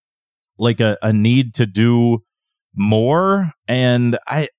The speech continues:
I don't know what that means just yet. And I think that, like, I still want to, like,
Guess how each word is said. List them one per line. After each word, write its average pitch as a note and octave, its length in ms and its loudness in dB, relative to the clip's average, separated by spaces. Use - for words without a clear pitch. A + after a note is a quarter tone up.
I B2+ 100 0
don't D#3+ 180 2
know D3+ 520 2
what A#2 400 -2
that C#3 300 0
means A#2+ 800 2
just - 480 -2
yet. G2 480 -6
And G#2 200 0
I A2 80 2
think C3 320 -2
that, B2 200 -2
like, G2 400 -2
I A2 120 0
still A#2+ 460 0
want G#2+ 280 -2
to, G#2 400 2
like, A2+ 240 0